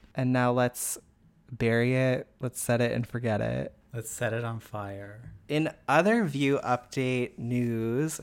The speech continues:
Speaker 1: View updates from Republican land,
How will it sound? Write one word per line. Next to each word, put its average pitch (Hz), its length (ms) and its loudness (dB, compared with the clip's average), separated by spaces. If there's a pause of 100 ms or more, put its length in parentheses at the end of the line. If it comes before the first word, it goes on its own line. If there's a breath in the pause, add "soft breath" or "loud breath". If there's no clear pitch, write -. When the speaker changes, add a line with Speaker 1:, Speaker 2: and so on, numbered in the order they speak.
(120)
Speaker 1:
View 147 260 4
updates 131 480 0
from 131 260 0
Republican 117 640 -2
land, 104 640 -4